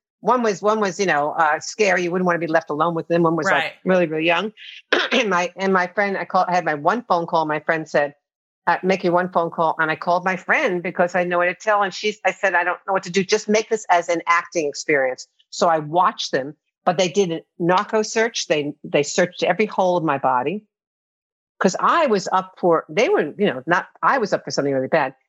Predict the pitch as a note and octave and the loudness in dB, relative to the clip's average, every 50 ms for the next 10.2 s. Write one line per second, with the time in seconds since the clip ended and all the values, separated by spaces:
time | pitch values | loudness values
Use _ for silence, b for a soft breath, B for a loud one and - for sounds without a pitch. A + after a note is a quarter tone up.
0 | _ - D#3+ E3 - - - C#4+ D4 C4 B3 A3+ - G3+ F#3 - F3+ E3 C#3+ C#3 | _ -2 -2 -2 0 0 -2 -2 0 2 0 2 2 0 0 2 2 2 2 2
1 | C#3 D#3 F#3 G#3 - _ - E3 E3+ E3+ - E3 D3+ - - C#3+ D#3+ G#3 A#3+ A#3+ | 2 0 -2 -4 -8 _ -2 -2 -2 -2 0 -4 -4 -4 -4 -2 0 0 2 2
2 | G3+ D3 A#2 C#3 E3 - _ - E3+ C3 D#3 D#3 C#3 - C#3+ C3 - - F3+ F3 | 0 0 -2 -2 -6 -6 _ -2 -2 0 0 0 0 0 -2 -4 -2 -2 0 0
3 | E3 E3 E3 D3+ C#3+ _ - - - - C#3+ F3 - - - _ _ _ _ _ | 2 0 -2 -4 -8 _ -10 -6 -4 -4 -4 -6 -8 -14 -20 _ _ _ _ _
4 | - E3 F3+ F3 D#3+ D#3 D#3+ F#3 - _ _ _ _ _ _ _ _ _ _ _ | -6 -2 -2 0 0 -2 -4 -6 -10 _ _ _ _ _ _ _ _ _ _ _
5 | _ _ - _ _ _ _ _ _ _ - - B3+ - - G#3+ G#3 F#3+ F#3 F#3+ | _ _ -20 _ _ _ _ _ _ _ -4 -2 -2 -2 0 0 0 0 2 2
6 | G#3+ G#3+ G#3 F#3+ F3+ F3 G#3+ A3+ A3 G3+ G3 - F#3+ E3+ E3 C#3+ E3 D3+ C#3 B2+ | 2 2 2 2 0 0 0 0 0 -2 -2 -2 -2 -2 -2 0 0 0 2 0
7 | B2+ D#3+ F#3+ - _ _ _ _ _ _ _ _ _ _ _ - - A3+ G#3+ G#3+ | 0 -2 -4 -8 _ _ _ _ _ _ _ _ _ _ _ -4 -2 0 0 2
8 | A3+ A3+ A3 G#3+ A3 G#3+ G#3+ A3 G#3 G3+ F3+ F3 E3 E3 D#3 D3 C#3+ C#3+ C#3 C3+ | 0 0 0 -2 -2 -2 0 0 2 2 0 0 0 -2 -2 -2 0 0 0 2
9 | C3+ D#3+ F#3+ - F3 F3+ G#3+ G#3+ F3+ F3+ G#3 - - _ - - G#3+ F#3 F3 F3+ | 2 0 -2 -4 -2 -2 0 2 2 0 0 -4 -8 _ -8 -2 2 2 2 2
10 | G3+ A3 G#3 | 0 -2 -6